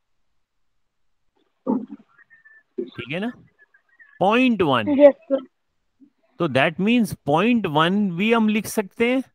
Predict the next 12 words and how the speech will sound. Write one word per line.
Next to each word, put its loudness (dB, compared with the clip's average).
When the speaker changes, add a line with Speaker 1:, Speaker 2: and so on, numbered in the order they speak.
Speaker 1:
या 0
पॉइंट -2
वन 0
का 0
value 0
कितना 0
होगा? 2
वन -10
Speaker 2:
सर, -4
Speaker 1:
upon 6
Speaker 2:
One 2
upon 2